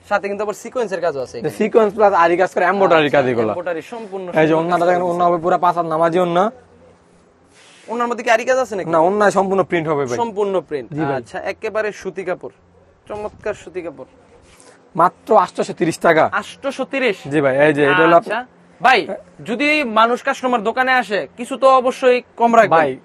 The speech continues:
Speaker 2: দোকানে আসে, এত দূর থেকে আসবে, অবশ্যই একটু, কিছু হলেও কনসিডার করবো আমরা।
Speaker 1: আচ্ছা।
Speaker 2: কিন্তু আমরা স-, তা, মানে কাস্টমার, মানে ভিউয়ার্স-, ভিউয়ার্সের কাছে একটা রিকোয়েস্ট থাকবে, ভিডিওটা না টাইনা পুরোপুরি দেখবে, না পুরোপুরি না দেখলে বুঝতে পারবো না ভাই।
Speaker 1: আচ্ছা, আচ্ছা।
Speaker 2: কারণ ভাই, মনে করেন যে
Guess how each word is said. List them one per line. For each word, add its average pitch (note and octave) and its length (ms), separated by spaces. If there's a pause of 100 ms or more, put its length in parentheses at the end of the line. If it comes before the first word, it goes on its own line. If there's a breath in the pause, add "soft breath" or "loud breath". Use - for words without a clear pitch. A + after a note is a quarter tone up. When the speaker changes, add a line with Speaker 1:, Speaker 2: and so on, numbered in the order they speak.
(160)
Speaker 2:
দোকানে E3+ 380
আসে, F#3 180
এত E3 140
দূর F3+ 180
থেকে F#3 220
আসবে, F3 160
অবশ্যই F#3 280
একটু, F#3+ 260 (160)
কিছু - 200
হলেও G#3+ 160
কনসিডার F#3 380
করবো D#3 200
আমরা। B2+ 180
Speaker 1:
আচ্ছা। E3+ 800 (500 soft breath)
Speaker 2:
কিন্তু F#3 240
আমরা A3 320
স-, G#3+ 100 (200)
তা, G3 160 (200)
মানে F#3 240
কাস্টমার, G#3 500
মানে F3+ 200
ভিউয়ার্স-, F3 520
ভিউয়ার্সের F3+ 460
কাছে G3+ 180
একটা G#3 140
রিকোয়েস্ট G3 280
থাকবে, G3+ 180 (180)
ভিডিওটা G#3+ 520
না F#3+ 200
টাইনা G#3+ 240
পুরোপুরি G3+ 360
দেখবে, F3+ 260
না E3 200
পুরোপুরি G3 420
না A3 120
দেখলে G#3 200
বুঝতে F3+ 280
পারবো C#3 200
না B2+ 80
ভাই। E3+ 240
Speaker 1:
আচ্ছা, D3+ 200
আচ্ছা। C3+ 340 (220)
Speaker 2:
কারণ F#3+ 220
ভাই, G#3 160
মনে G#3 180
করেন A3+ 200
যে G#3 60